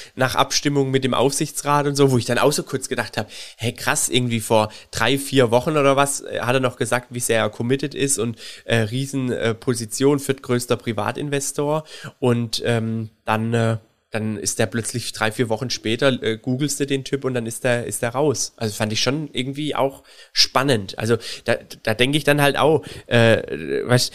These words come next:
da macht er natürlich Werbung in der Sekunde und sagt, „Hey, ich bin viertgrößter Privatinvestor, ich glaub da richtig dran“ und so. Und ich muss dann schon sagen, sowas imponiert mir. Also da hab ich dann schon auch gedacht, „Hey, krass,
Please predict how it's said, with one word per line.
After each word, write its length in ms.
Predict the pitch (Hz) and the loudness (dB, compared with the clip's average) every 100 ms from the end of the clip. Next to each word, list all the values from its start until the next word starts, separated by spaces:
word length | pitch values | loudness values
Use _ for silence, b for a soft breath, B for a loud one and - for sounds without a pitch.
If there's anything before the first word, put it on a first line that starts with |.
| B | B
da 120 | 123 | 0
macht 260 | 120 131 - | 2 0 2
er 80 | 190 | 4
natürlich 460 | 156 - 120 - | 4 2 -4 -4
Werbung 340 | 104 101 151 196 | -2 0 0 -4
in 140 | - | -2
der 160 | 156 151 | -2 -2
Sekunde 480 | 170 160 165 185 170 | -4 -4 -4 -2 -2
und 80 | |
sagt, 200 | 127 113 | -2 -2
„Hey, 120 | 123 147 | 0 0
ich 100 | - | -2
bin 140 | 117 | -8
viertgrößter 560 | - 127 - 127 - 117 | -6 -8 -2 -2 -2 -4
Privatinvestor, 800 | 113 104 120 139 135 131 - | -2 0 0 0 -4 -2 0
ich 120 | 110 - | -2 -2
glaub 320 | 123 127 - | -2 -2 0
da 80 | 123 | 0
richtig 460 | 127 131 165 151 | 0 -8 -12 -14
dran“ 240 | - 156 165 | -6 -6 -4
und 100 | 165 | -4
so. 140 | 165 | -6
Und 320 | - - - | -6 -10 -4
ich 80 | 120 | -2
muss 140 | 165 | 0
dann 100 | 180 | 0
schon 160 | 156 190 | 0 0
sagen, 260 | 247 156 113 | 2 2 0
sowas 300 | 117 113 - | -2 -2 -2
imponiert 640 | 135 135 170 196 220 - | -4 -2 -4 -2 -4 -4
mir. 160 | 117 90 | -6 -4
Also 180 | 104 | -2
da 80 | 107 | 0
hab 80 | 113 | 0
ich 60 | 135 | -2
dann 120 | 131 | -4
schon 140 | - | -4
auch 120 | - | -2
gedacht, 280 | 185 110 - | 0 -2 -2
„Hey, 120 | 110 | -6
krass, 340 | 101 143 185 | -2 0 0